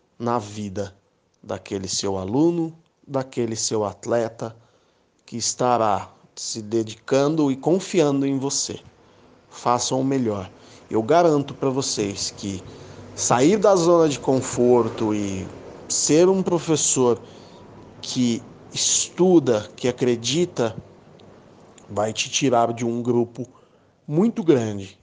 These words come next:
e vai te colocar, é, num outro em que você vai ser procurado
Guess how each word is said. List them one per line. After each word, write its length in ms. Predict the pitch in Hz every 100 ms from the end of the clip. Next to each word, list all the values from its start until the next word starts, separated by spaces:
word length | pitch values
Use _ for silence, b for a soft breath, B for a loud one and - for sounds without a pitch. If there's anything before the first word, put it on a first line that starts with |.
| -
e 80 |
vai 180 | 117 117
te 120 | -
colocar, 760 | - 131 123 - 110 113 113 b b b b b b b -
é, 380 | - 120 117 113
num 420 | 127 135 139 135
outro 560 | 147 165 165 180 185 - _ -
em 220 | 131 131
que 180 | 131 131
você 320 | 117 117 -
vai 160 | 104 110
ser 300 | 107 - 107 - _ _ _ _ _ _
procurado 840 | - 147 - 143 127 123 120 117